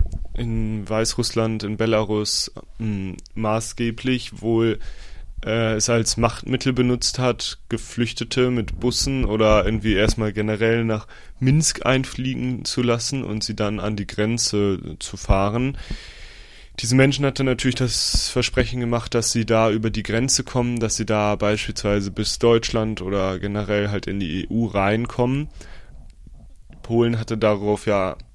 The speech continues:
überhaupt keine Lust und hatte auch mit einer, ähm, verstärkt befestigten Grenze reagiert und genau diese Demonstration, diese Kundgebung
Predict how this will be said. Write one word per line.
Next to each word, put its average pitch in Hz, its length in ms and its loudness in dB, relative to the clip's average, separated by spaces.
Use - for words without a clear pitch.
überhaupt 104 460 0
keine 117 280 0
Lust 123 360 0
und 104 140 -8
hatte 104 260 -6
auch 95 280 -4
mit - 300 -8
einer, 98 440 0
ähm, 98 440 -4
verstärkt 113 540 2
befestigten 117 560 2
Grenze 113 400 6
reagiert 110 560 6
und 113 260 2
genau 107 380 4
diese 107 260 6
Demonstration, 104 1000 4
diese 101 200 2
Kundgebung 104 760 0